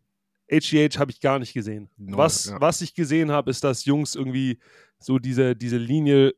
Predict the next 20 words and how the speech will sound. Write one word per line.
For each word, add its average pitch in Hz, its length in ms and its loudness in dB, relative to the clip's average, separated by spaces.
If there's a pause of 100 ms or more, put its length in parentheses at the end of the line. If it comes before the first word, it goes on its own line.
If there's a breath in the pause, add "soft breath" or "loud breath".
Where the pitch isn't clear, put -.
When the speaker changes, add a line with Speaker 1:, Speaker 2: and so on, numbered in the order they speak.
Speaker 1:
pushen 139 540 -4
mit, 123 420 -4
mit 120 240 -8
Adderall 143 520 4
und 120 160 -4
mit 120 140 -6
so 123 120 -4
Fokus, - 840 0
äh, 120 220 -2 (520)
also 120 220 -4
Drugs, 131 460 2
die 131 180 -2
dein, 120 260 0
dein, 117 280 -2 (100)
dein 120 200 -4
Fokus 156 580 2
und 131 80 -6
deine 123 180 -2
Locked-Inness 135 720 0
erhöhen. 135 380 0